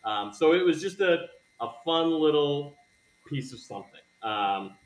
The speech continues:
I don't expect it to come back. I don't think there necessarily is a good reason for it to come back. I think it's fine that the way they do it now, um, because as you said, like, as,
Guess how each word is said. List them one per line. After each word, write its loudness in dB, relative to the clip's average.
I -4
don't 2
expect -2
it -14
to -14
come -6
back. 0
I -4
don't -6
think -4
there 2
necessarily 0
is -4
a -4
good 0
reason -4
for -2
it -4
to -16
come -6
back. -2
I -8
think -6
it's -6
fine -2
that -2
the -6
way 2
they -2
do -2
it -10
now, -4
um, -8
because 0
as -4
you -12
said, -2
like, -8
as, -12